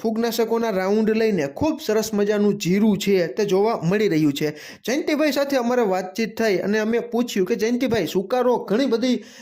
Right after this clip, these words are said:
અ, વિસ્તારોમાં કહેવાય ને કે રમરમાટી બોલાવે છે, તો તમારે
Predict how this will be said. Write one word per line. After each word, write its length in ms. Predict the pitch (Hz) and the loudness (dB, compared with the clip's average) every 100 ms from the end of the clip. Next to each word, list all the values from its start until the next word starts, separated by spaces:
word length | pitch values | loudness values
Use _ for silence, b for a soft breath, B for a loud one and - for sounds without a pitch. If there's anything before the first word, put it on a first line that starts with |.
| 190 | -10
અ, 40 | 156 | -4
વિસ્તારોમાં 840 | 151 160 208 269 226 196 147 135 | -2 0 0 0 0 0 -2 -4
કહેવાય 220 | 170 226 247 | -2 0 0
ને 100 | 202 | 0
કે 120 | 202 | -2
રમરમાટી 640 | 156 190 233 220 202 196 | 0 0 2 2 0 0
બોલાવે 440 | 156 160 156 139 135 | 0 2 2 0 -2
છે, 180 | 143 139 | -4 -6
તો 180 | - | -6
તમારે 580 | 240 214 247 262 262 262 | -4 -2 0 2 0 -2